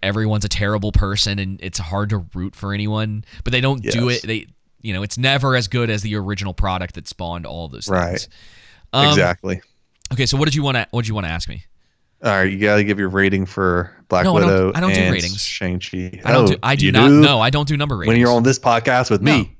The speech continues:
Speaker 1: no, I'm not giving, no, I don't do number ratings.
Speaker 2: <laughs> We did it for, uh, the other
Speaker 1: Don't
Speaker 2: Marvel
Speaker 1: wa-,
Speaker 2: movies.
Speaker 1: y-, you, don't waste your time. <laughs>
Speaker 2: We did it
Speaker 1: Here's your
Speaker 2: for the
Speaker 1: rating.
Speaker 2: other Marvel movies, right? So, do you remember those ratings we
Speaker 1: No,
Speaker 2: gave them
Speaker 1: well,
Speaker 2: when we
Speaker 1: so
Speaker 2: went down
Speaker 1: th-,
Speaker 2: the
Speaker 1: those
Speaker 2: list?
Speaker 1: already had ratings.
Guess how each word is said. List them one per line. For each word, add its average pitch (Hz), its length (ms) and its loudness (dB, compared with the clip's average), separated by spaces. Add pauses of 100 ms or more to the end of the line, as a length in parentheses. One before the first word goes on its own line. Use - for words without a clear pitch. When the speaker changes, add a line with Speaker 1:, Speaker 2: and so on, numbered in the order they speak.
Speaker 1:
no, 175 220 -4
I'm 120 80 -4
not 160 120 -4
giving, 160 240 -6 (100)
no, 180 240 -6
I 87 100 -4
don't 131 140 -2
do 143 100 -2
number 127 200 -6
ratings. 98 520 -10
Speaker 2:
<laughs> - 60 -20 (340)
We 143 140 0
did 220 160 0
it 165 100 -4
for, 127 300 2
uh, 107 100 2
the 104 160 -2
other 107 300 2 (320)
Speaker 1:
Don't 143 140 4
Speaker 2:
Marvel 95 260 6
Speaker 1:
wa-, 92 60 2
Speaker 2:
movies. 95 340 0
Speaker 1:
y-, 120 80 -8 (160)
you, 117 140 -10 (420)
don't 135 240 -2
waste 151 240 0
your 135 80 -4
time. 123 380 -2 (240)
<laughs> - 100 -20 (640)
Speaker 2:
We 165 100 6
did 214 40 8
it 240 40 4
Speaker 1:
Here's 226 120 4
your 190 100 4
Speaker 2:
for 190 40 4
the 175 120 4
Speaker 1:
rating. 127 160 2
Speaker 2:
other 156 160 4
Marvel 113 320 2
movies, 98 380 -4 (440)
right? 117 320 0
So, 107 400 0
do - 320 -10
you 113 80 4
remember 123 240 2
those 117 240 2
ratings 131 340 0
we - 80 0
Speaker 1:
No, - 120 4
Speaker 2:
gave 135 80 4
them 127 100 0
Speaker 1:
well, - 120 2
Speaker 2:
when 107 80 0
we 104 40 2
Speaker 1:
so 104 60 2
Speaker 2:
went 110 140 2
down 107 80 4
Speaker 1:
th-, 107 100 0
Speaker 2:
the 117 60 2
Speaker 1:
those 123 80 2
Speaker 2:
list? 208 100 -2
Speaker 1:
already 170 180 -2
had 143 360 -2
ratings. 101 760 -10